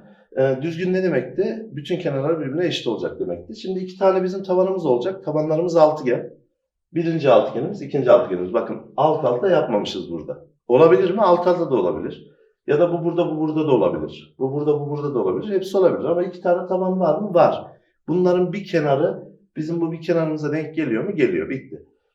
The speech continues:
Peki altı tane bizim eğer köşe, e, kenarımız ve köşemiz varsa tabanımızda bu altı kenarın her birine ait bir tane ne olacak? Yan dikdörtgen olacak.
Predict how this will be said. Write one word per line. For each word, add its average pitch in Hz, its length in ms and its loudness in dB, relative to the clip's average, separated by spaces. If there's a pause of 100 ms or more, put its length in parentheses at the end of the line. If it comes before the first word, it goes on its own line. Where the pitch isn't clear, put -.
Peki 185 260 0
altı 185 340 0
tane 214 300 2
bizim 196 280 -4
eğer 190 320 2 (360)
köşe, 156 320 0
e, 135 460 0
kenarımız 156 540 2
ve - 100 -4
köşemiz 147 440 -4
varsa 156 300 -2
tabanımızda 127 840 0 (300)
bu 151 140 4
altı 156 340 4
kenarın 151 400 2
her 202 360 0
birine 135 240 0
ait 143 340 0
bir 185 100 -10
tane 165 320 0
ne 185 60 0
olacak? 208 360 -2
Yan 165 500 0
dikdörtgen 151 640 2
olacak. 196 460 -2